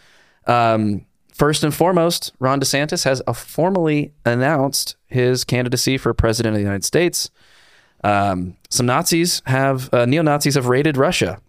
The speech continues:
as it turns out. Uh, lots of interesting things to get into on that. And, <laughs> uh, the debt limit, the time limit is approaching. They haven't made a deal.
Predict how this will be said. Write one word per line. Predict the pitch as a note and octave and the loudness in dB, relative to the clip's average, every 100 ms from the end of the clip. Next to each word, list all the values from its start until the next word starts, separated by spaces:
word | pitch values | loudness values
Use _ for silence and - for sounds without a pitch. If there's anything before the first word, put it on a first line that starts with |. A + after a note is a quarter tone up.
| _ _ - | _ _ -4
as | G#2+ | -2
it | A2 | 0
turns | A#2 A2 A2 | 0 0 2
out. | C#3 - _ _ _ - - | 0 -4 _ _ _ -16 -4
Uh, | G#2+ G#2 - | -2 -2 -2
lots | A2 A2 G#2+ | 0 0 0
of | |
interesting | G#2+ - G#2+ | -2 -2 -4
things | G#2 G#2 | -2 -4
to | G2+ | 0
get | G#2 | 0
into | G#2 G#2+ G2+ | 0 2 2
on | G2+ | 2
that. | A#2+ D#3 - _ _ _ _ _ | 0 0 -6 _ _ _ _ _
And, | A2 A2 A2 | -2 0 2
<laughs> | |
uh, | A2+ - B2 A#2 F#2 - - - _ _ _ | 0 0 0 0 -2 -4 -14 -20 _ _ _
the | B2+ | 0
debt | D3 E3+ | 2 2
limit, | C#3+ A2+ F#2+ _ _ _ _ _ _ _ | 2 0 -4 _ _ _ _ _ _ _
the | - | -8
time | - A#2+ B2 | -2 0 2
limit | A#2 | 2
is | A2 | 0
approaching. | G#2 B2+ A#2 B2 A#2 A2+ - _ _ _ _ _ _ - - | 0 2 2 2 0 -2 -8 _ _ _ _ _ _ -20 -10
They | G2 | -4
haven't | G#2+ C3+ | 0 2
made | C3+ | 0
a | A#2+ | 0
deal. | A#2 A#2 A2+ A#2+ | 2 2 2 -2